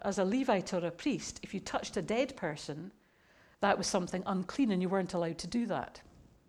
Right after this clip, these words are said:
So, there, those were the two. So they had a sort of justification for how they behaved. You know, so a, a justification that many of us, to be honest, if we'd been walking along, might have, have also thought too. But this Samaritan who came along,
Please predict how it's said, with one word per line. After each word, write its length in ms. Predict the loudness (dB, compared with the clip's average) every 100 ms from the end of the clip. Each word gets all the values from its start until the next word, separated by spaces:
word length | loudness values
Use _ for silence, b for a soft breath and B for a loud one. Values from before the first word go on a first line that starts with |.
| _ _ _ _ -8
So, 440 | 0 6 6 6 -2 B B B B
there, 180 | 6 8
those 240 | 8 8
were 60 | 8
the 100 | 4
two. 340 | 6 4 4 B B
So 160 | 4 8
they 80 | 10
had 180 | 8
a 60 | 6
sort 300 | 4 2 4
of 80 | 4
justification 840 | 4 4 0 0 0 0 0 -2
for 140 | 0 2
how 160 | 2
they 140 | 2 0
behaved. 520 | -2 -4 -6 -12 -20 -20 _ _ _ _ b b b b
You 60 | 2
know, 120 | 2
so 140 | 6 4
a, 100 | 4 B
a 80 | 4
justification 640 | 6 6 4 4 2 2 4
that 80 |
many 240 | 4 6 6
of 80 | 4
us, 280 | 0 -4 -10
to 60 | -2
be 140 | 8
honest, 380 | 8 8 2 -2
if 100 | -4
we'd 140 | -2 -2
been 240 | -2 -2
walking 280 | -4 -2 -2
along, 280 | 0 0 0
might 140 | -2
have, 140 | -2 -8 b -4
have 140 | 4
also 240 | 4 4
thought 380 | -2 -2 -4 -6 -20 -6
too. 280 | 0 0 -2 -10 -18 -20 _ _ _ _ _ _ _ _ _ _ _ b b b b b
But 120 | 6
this 140 | 8 8
Samaritan 600 | 8 10 10 8 6 2
who 60 |
came 240 | 2 -2 0
along, 380 | -2 -4 -6